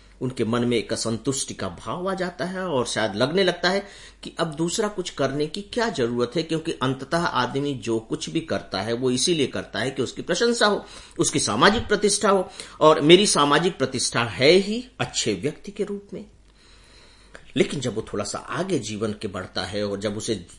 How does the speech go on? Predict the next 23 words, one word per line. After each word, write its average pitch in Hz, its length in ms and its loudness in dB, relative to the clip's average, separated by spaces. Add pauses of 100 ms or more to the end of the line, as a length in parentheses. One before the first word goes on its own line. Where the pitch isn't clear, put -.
समाज 120 420 -2
की - 120 -8
समझ 156 300 0
पैदा 101 320 -4
होती 98 380 -8
है 107 200 -2
और 110 260 -4
दूसरी 131 360 -4
आवश्यकताएं 110 760 -2
परिवार 104 460 -4
में 107 140 -4
आती 101 340 -8
हैं, 87 240 -10 (640)
तब 131 140 2
उसे 135 180 0
पता 107 260 -8
लगता 98 300 -8
है, 131 140 -8
उसको 135 300 -4
झटका - 320 -4
सा - 140 -8
लगता - 260 -16
है 87 80 -14